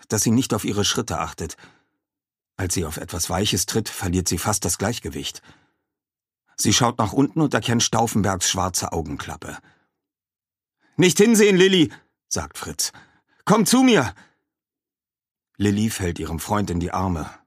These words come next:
umklammert ihn, will ihn nie wieder loslassen. Er schluchzt laut auf. Nur einmal.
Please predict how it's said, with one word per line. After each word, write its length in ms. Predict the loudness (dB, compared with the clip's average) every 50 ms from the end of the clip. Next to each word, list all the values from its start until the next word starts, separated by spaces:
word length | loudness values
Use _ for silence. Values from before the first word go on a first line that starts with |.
| _ _
umklammert 560 | -4 -4 -2 0 0 0 2 0 0 -2 -6
ihn, 180 | -10 -10 -10 -12 -16 -20 -20 -10 _
will 120 | 0 2 4
ihn 120 | 4 4
nie 140 | 4 4 4
wieder 180 | 2 2 2 2
loslassen. 640 | 0 0 0 -2 -4 -6 -6 -6 -6 -6 -8 -14 _ _ _ _ _ _ _ _ _ _ _ _ _ _ _ _ _ _ _
Er 140 | -12 -8 -4
schluchzt 520 | -2 0 2 0 0 0 -2 -6 -6 -4
laut 320 | -2 -2 -2 -2 -2 -2 -2
auf. 360 | -2 -2 -2 -4 -8 -12 -14 _ _ _ _ _ _ _ _ _ _ _ _ _ _ _ _
Nur 220 | -8 -6 -6 -6
einmal. 420 | -6 -4 -2 -2 -2 -2 -2 -4